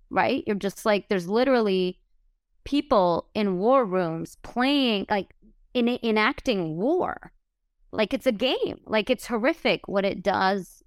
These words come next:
to our collective consciousness. Um, and I think about that, you know, as, uh, as, for example, one of the things that Canada is doing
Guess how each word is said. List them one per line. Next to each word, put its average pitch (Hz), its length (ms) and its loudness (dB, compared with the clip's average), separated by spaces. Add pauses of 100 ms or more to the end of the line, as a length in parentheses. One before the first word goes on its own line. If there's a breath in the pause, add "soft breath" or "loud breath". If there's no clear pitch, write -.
to 214 140 0
our 185 100 6
collective 190 560 -2
consciousness. - 840 -4 (720)
Um, 196 400 2 (120)
and 208 100 2
I 196 80 2
think 208 260 -2
about 196 320 0
that, 190 320 2 (220)
you 269 120 2
know, 185 380 0 (140)
as, 190 560 0 (180)
uh, 175 360 2 (1500)
as, 208 280 2
for 226 140 -2
example, 202 540 0 (280)
one 202 200 0
of 214 100 0
the 214 120 0
things 233 460 0
that 196 180 0
Canada 202 340 0
is 180 160 -2
doing 185 520 -2